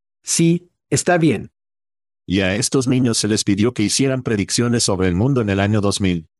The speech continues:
Speaker 2: Casi todos dijeron que los robots harían todo por nosotros y que seríamos simplemente holgazanear y disfrutar de la vida. Ahora, estos son niños pequeños que responden esta pregunta,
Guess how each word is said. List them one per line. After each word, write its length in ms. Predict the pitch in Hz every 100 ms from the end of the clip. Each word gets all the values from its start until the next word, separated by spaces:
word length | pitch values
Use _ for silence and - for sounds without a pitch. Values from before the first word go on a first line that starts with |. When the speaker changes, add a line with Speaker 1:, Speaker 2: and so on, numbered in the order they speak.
| _ _
Speaker 2:
Casi 260 | 131 143 185
todos 280 | 151 139 123
dijeron 320 | 120 117 110
que 100 | 101
los 140 | 98
robots 360 | 101 101 127 -
harían 300 | 101 113 131
todo 260 | 143 147
por 160 | 131 101
nosotros 480 | 101 120 110 107 -
y 40 |
que 100 | 107
seríamos 440 | - 101 110 127 -
simplemente 540 | 139 123 110 120 123
holgazanear 560 | 104 98 - 87 104 117
y 60 |
disfrutar 520 | 104 - 92 - 107
de 100 | 104
la 100 | 104
vida. 340 | 98 95 73 - _ _ -
Ahora, 420 | 87 87 87 82 _ _ _
estos 300 | 147 - 156
son 140 | 139 135
niños 280 | 139 127
pequeños 460 | 117 - 120 123 123
que 80 | 107
responden 480 | 104 - 117 117 110
esta 240 | - 107
pregunta, 560 | 104 92 120 - 90